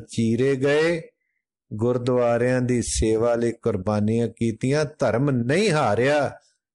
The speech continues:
ਸਿੱਖੀ ਕੇਸਾਂ ਸੁਆਸਾਂ ਨਾਲ ਨਿਭਾਈ। ਕਮਾਲ ਦੀ ਗੱਲ ਹੈ,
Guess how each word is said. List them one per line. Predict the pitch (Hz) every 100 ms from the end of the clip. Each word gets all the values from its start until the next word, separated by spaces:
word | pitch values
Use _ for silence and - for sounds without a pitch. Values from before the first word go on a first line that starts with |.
| _
ਸਿੱਖੀ | - - 147 - 143 139 165 202 202 - _ _ _ _ _ -
ਕੇਸਾਂ | 139 135 - - 147 147 147 113 95 _ _ -
ਸੁਆਸਾਂ | - - 131 131 131 123 - 156
ਨਾਲ | 139 113 98
ਨਿਭਾਈ। | 92 - - - - _ _ _ _ _ _ _ _ _ _ _ _ _ _ _ _ _ _ - -
ਕਮਾਲ | 165 170 208
ਦੀ | 202 202
ਗੱਲ | 160 135 123
ਹੈ, | 90 -